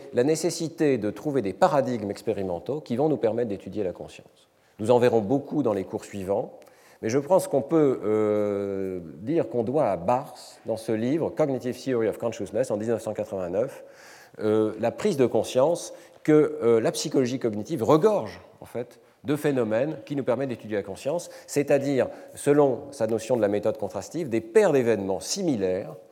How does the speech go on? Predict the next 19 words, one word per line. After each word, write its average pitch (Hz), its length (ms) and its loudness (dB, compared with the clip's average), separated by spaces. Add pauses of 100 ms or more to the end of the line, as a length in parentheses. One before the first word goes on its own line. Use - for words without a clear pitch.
(140)
mais 98 80 -4
dont 101 180 -2
l'un 156 160 2
est 196 80 0
conscient, 139 560 -2 (100)
tandis 107 240 -8
que - 100 -8
l'autre 113 240 -4
ne 92 120 -10
l'est 76 140 -12
pas. - 200 -20 (880)
Je - 80 -12
vous 98 100 -4
ai 95 60 -2
donné 95 180 -2
un 87 100 -2
exemple 104 380 -4
au 92 40 -2
départ, 80 420 -10